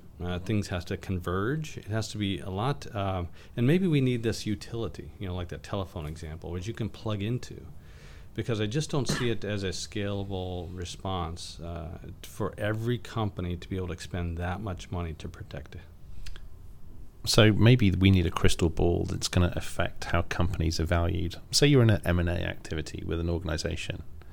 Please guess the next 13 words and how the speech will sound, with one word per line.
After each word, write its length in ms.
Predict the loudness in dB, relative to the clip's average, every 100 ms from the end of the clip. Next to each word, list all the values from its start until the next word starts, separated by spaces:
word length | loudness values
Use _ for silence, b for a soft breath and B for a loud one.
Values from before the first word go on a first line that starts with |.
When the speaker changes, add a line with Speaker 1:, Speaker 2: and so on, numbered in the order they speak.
| B B B B B B B 6
Speaker 2:
When 120 | 8
was 80 | 8
the 100 | 8
last 200 | 6 4
time 240 | 2 4
an 160 | 2 0 2
M 160 | 4
and 100 | 6
A 280 | 4 4 0
valuation 680 | 0 2 2 2 2 0 -4
took 240 | -2 -2 -2
into 200 | 2 4
account 380 | 4 2 0